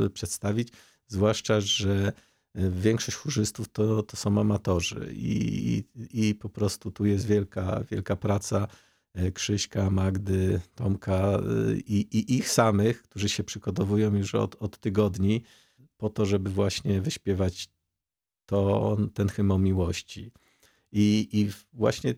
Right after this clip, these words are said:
to jest celem naszej fundacji, żeby wspierać, towarzyszyć. Nie jesteśmy dużą fundacją, nie możemy być, działać charytatywnie, jak na przykład Caritas, który ma ogromne możliwości. Natomiast nasza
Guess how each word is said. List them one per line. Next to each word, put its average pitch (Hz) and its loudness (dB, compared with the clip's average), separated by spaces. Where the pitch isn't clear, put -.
to 147 -2
jest - -2
celem 120 4
naszej 113 0
fundacji, 107 0
żeby 101 2
wspierać, 104 0
towarzyszyć. 107 0
Nie 190 0
jesteśmy 110 0
dużą 104 2
fundacją, 101 0
nie 101 2
możemy 101 2
być, 98 -6
działać 98 -2
charytatywnie, 98 -4
jak 92 0
na 101 0
przykład - -8
Caritas, 101 -2
który 101 -4
ma 107 -2
ogromne 98 -2
możliwości. 101 -6
Natomiast 107 -2
nasza 113 0